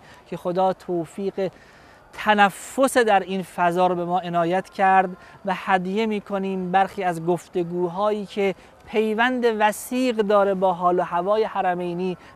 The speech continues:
و شما بینندگان عزیز. کتاب شریف نهج البلاغه که شامل بخشی از فرمایش‌های مولا امیر المؤمنان سلام الله علیه هست،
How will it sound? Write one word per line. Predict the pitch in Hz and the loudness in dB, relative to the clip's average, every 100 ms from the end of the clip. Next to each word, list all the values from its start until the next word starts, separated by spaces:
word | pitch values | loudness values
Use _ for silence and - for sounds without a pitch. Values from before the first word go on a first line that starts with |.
| 180 | -6
و | |
شما | 165 175 175 180 | -6 -4 0 0
بینندگان | 170 160 151 151 165 | 0 -6 -8 -6 -6
عزیز. | 165 143 131 127 120 - _ _ - - _ _ - - - - - - | -6 -8 -10 -14 -16 -20 _ _ -20 -20 _ _ -20 -20 -20 -20 -20 -6
کتاب | 220 254 370 349 320 - | -2 4 6 6 0 -4
شریف | - 220 247 311 - | -2 0 2 -2 -2
نهج | 240 214 240 - 214 | -4 0 -2 0 0
البلاغه | 202 190 185 185 180 220 233 240 _ - _ _ _ _ | 4 6 6 4 2 2 2 0 _ -20 _ _ _ _
که | - 196 180 - _ | -2 -2 -2 -8 _
شامل | - - 208 196 196 226 233 214 185 | -16 2 6 8 6 4 2 2 4
بخشی | 285 - - 202 | 4 2 -4 -4
از | 196 - | -4 -6
فرمایش‌های | - 190 185 185 190 185 - - 233 220 | -2 2 2 0 -2 -2 -6 -4 -2 -2
مولا | 190 180 180 180 214 208 - | -2 -2 -2 0 0 0 -2
امیر | 185 196 247 233 | -4 -2 -2 0
المؤمنان | 196 185 180 185 202 | -2 -4 -6 -6 -6
سلام | - 185 175 170 | -4 0 0 0
الله | 170 165 165 170 | -2 0 -2 -2
علیه | 170 165 165 - - | -4 -4 -4 -8 -8
هست، | 175 180 190 | -4 -4 -6